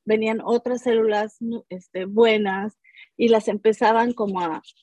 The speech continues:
como a re-, a rehacer bien y no sé qué. Yo no sé si eso ayudó o no a nivel físico,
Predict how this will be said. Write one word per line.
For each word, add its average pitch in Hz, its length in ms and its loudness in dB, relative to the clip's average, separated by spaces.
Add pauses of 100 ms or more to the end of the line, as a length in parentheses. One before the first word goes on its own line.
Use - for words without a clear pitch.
(340)
como 208 260 -2
a 190 60 0
re-, 190 800 -2 (480)
a 214 140 0
rehacer 208 640 0
bien 208 600 -2
y 185 100 -8
no 196 120 -4
sé 202 160 -6
qué. 214 160 -8 (240)
Yo 440 160 0
no 494 80 4
sé 311 140 2
si 277 160 0
eso 262 160 4
ayudó 202 540 4
o 185 140 -2
no 196 440 -4 (640)
a 214 120 2
nivel 214 320 4
físico, 202 480 -6